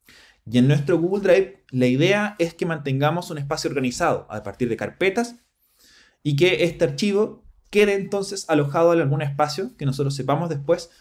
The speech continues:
dónde, si-, dónde encontrarlo dentro de nuestro Google Drive.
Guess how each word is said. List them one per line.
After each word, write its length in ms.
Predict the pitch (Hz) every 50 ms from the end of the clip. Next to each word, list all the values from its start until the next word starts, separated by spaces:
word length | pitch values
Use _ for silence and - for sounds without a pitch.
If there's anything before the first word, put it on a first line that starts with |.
| _ _ _ -
dónde, 260 | 143 151 170 170 170
si-, 220 | 165 - 160 143 - 143
dónde 240 | 135 147 156 156 160
encontrarlo 800 | 147 139 135 123 120 - - 156 185 190 214 233 233 - - _
dentro 320 | - 165 165 170 - 170 175
de 40 | 175
nuestro 220 | 170 165 180 165
Google 220 | 165 170 175 175
Drive. 300 | 175 156 104 - 71 -